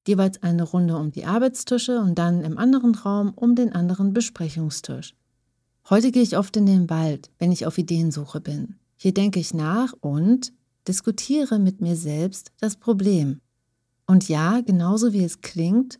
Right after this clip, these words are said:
ist es auch. Ich rede mit mir selbst.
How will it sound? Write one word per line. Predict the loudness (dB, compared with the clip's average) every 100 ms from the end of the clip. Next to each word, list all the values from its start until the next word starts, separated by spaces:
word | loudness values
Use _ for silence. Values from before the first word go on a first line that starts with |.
| _
ist | -4 -2 -4
es | -6 -6
auch. | -8 -8 -14 _ _ _
Ich | -6 -6 -4
rede | -2 2 4
mit | 4 4
mir | 4
selbst. | 2 -2 -4 -12 -20